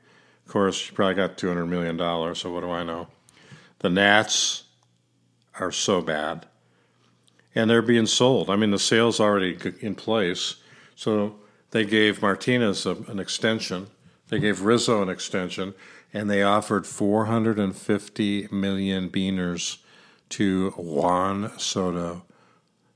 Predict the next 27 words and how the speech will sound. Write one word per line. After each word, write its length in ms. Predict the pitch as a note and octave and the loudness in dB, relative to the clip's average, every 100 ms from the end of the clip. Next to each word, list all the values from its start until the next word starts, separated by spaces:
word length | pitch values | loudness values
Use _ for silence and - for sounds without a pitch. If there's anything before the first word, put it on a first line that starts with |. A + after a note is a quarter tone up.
| _ | _
who 140 | - - | -20 -14
turned 280 | - G2 F2 | -6 -4 -4
it 100 | E2+ | -6
down. 360 | F2 E2+ F2+ - _ _ _ _ - | -8 -10 -12 -18 _ _ _ _ -20
Turned 220 | - - | -20 -20
it 80 | - | -20
down. 300 | - - - _ _ _ _ _ _ _ _ _ - | -18 -18 -20 _ _ _ _ _ _ _ _ _ -10
I 60 | |
don't 160 | A2 F#2 | -8 -6
care 100 | A2 | -6
if 140 | G2+ | -4
I 20 | |
get 200 | G#2+ G#2 | -6 -4
hurt. 280 | G#2+ G#2+ A#2 _ _ _ _ _ _ | -4 -4 -6 _ _ _ _ _ _
I 60 | G2+ | -4
don't 100 | F#2 | -2
wanna 140 | F2+ | -2
go 160 | F2+ F2 | -2 -4
there. 220 | E2+ F2 _ _ _ - _ _ _ _ - | -6 -10 _ _ _ -20 _ _ _ _ -6
The 220 | G2 A#2+ | -4 2
A's. 720 | A#2+ A#2 A2+ A2+ A2+ - - - _ _ _ _ _ _ _ _ _ _ _ _ _ _ _ _ _ _ _ | 4 4 4 2 0 -6 -8 -16 _ _ _ _ _ _ _ _ _ _ _ _ _ _ _ _ _ _ _
Oh, 100 | A2 | -2
the 320 | G2+ F#2+ F2 | -2 -2 -4
Reds. 920 | D#2+ G#2 A2 A2 A2 A2 - - - - _ _ _ _ _ _ _ _ _ _ _ _ _ _ _ - | 0 2 4 2 -2 -6 -4 -4 -8 -12 _ _ _ _ _ _ _ _ _ _ _ _ _ _ _ -8
Oh, 140 | G#2 - - | -8 -8 -14
man. 400 | E2+ F#2+ F#2 E2+ - _ _ | -8 -6 -4 -6 -12 _ _
Votto 500 | G#2 G#2+ G#2+ F#2 F2+ | 0 2 2 0 -4